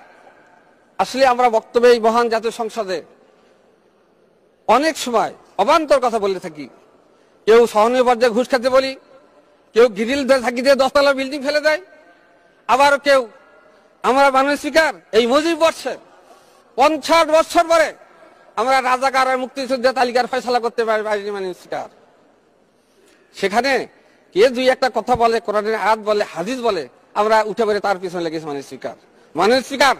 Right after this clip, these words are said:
আমি আপনার মাধ্যমে মহান জাতীয় সংসদে দাবি করতে চাই, যারা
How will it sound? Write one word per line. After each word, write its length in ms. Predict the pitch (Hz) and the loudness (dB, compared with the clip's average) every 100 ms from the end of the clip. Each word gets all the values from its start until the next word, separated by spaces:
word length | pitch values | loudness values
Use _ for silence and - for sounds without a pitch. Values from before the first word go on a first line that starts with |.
| - - | -6 -2
আমি 100 | 254 320 | 2 2
আপনার 220 | 320 339 339 | 2 0 0
মাধ্যমে 280 | 339 277 302 302 | 0 -2 -4 -4
মহান 160 | 277 277 | -4 -2
জাতীয় 200 | 269 262 269 | -2 -4 -8
সংসদে 320 | 269 254 240 233 - _ _ _ _ _ _ _ _ - - - 135 | -8 -8 -6 -6 -8 _ _ _ _ _ _ _ _ -20 -20 -4 0
দাবি 220 | 277 330 330 | 2 2 0
করতে 240 | 302 285 240 | -2 -4 -4
চাই, 160 | 180 127 _ _ _ _ _ _ _ _ 147 | -4 -6 _ _ _ _ _ _ _ _ -2
যারা 180 | 214 | 0